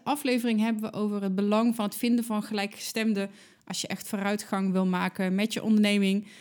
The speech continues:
En dat is ook de reden dat ik een Mastermind jaarprogramma ben gestart. Eh, als jij deze, als een van deze eerste deze aflevering hoort, ik heb nog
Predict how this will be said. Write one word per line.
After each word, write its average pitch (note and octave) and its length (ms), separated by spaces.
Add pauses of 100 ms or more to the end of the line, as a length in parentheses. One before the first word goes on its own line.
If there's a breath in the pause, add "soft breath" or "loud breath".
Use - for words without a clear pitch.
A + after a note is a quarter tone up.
(160 loud breath)
En F#3+ 140
dat G3 100
is G3+ 120
ook G#3+ 100
de G#3 60
reden A3+ 280
dat G#3+ 260
ik G#3+ 220
een G3 200
Mastermind G#3 720
jaarprogramma A#3+ 760
ben G#3 180
gestart. G3+ 520 (380 loud breath)
Eh, F3+ 340
als F3+ 160
jij F3+ 380
deze, E3+ 400 (220)
als F3 260
een B3+ 180
van B3+ 100
deze A3+ 200
eerste C4 260
deze A3 260
aflevering B3 640
hoort, A3+ 460
ik G3+ 160
heb G#3+ 280
nog G3+ 400